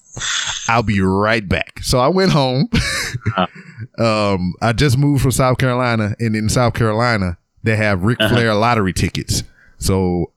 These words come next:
Speaker 1: I saved,
Speaker 2: Ah.
Speaker 1: so I saved one of them. I went and got that. Um, this is when he was dealing with T N A. So I had
Speaker 2: Yeah,
Speaker 1: a,
Speaker 2: yeah, yeah.
Speaker 1: a T N A program with his picture in it. I grabbed that. <laughs>
Speaker 2: Mm-hmm.
Speaker 1: And then, um,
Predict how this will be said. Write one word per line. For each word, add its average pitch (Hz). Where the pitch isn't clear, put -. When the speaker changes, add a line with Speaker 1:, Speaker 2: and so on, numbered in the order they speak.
Speaker 1:
I 104
saved, 123
Speaker 2:
Ah. 98
Speaker 1:
so 113
I 104
saved 127
one 127
of 117
them. 113
I 92
went 107
and 107
got 120
that. 104
Um, 92
this 113
is 101
when 107
he 104
was 101
dealing 113
with 107
T 113
N 104
A. 104
So 98
I 98
had 120
Speaker 2:
Yeah, 123
Speaker 1:
a, 117
Speaker 2:
yeah, 107
yeah. 90
Speaker 1:
a 95
T 127
N 120
A 123
program 104
with 98
his 92
picture -
in 98
it. 101
I 95
grabbed 110
that. 107
<laughs> -
Speaker 2:
Mm-hmm. 110
Speaker 1:
And 98
then, 104
um, 95